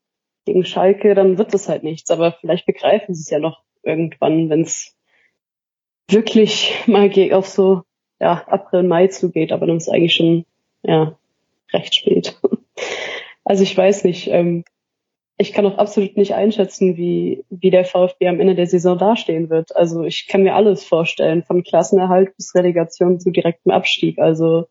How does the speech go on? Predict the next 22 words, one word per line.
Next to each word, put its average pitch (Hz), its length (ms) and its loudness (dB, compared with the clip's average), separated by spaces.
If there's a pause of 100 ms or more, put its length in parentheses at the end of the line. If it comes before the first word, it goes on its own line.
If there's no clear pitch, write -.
(1160)
ja, 208 160 4
man 202 140 4
muss 202 140 0
einfach 202 320 0
hoffen, 208 300 0
glaub 190 280 2
ich, 190 160 -4
dass - 500 -4 (640)
die 143 100 -2
anderen 196 260 4
Mannschaften, 196 760 0
die 180 80 0
jetzt 180 180 -2
noch 190 160 0
gegen 196 240 2
unsere 175 220 -2
Konkurrenten 175 580 -2
spielen, 180 420 2
sie 175 120 0
halt 175 180 0
auch 160 180 -4
wirklich, 180 680 -2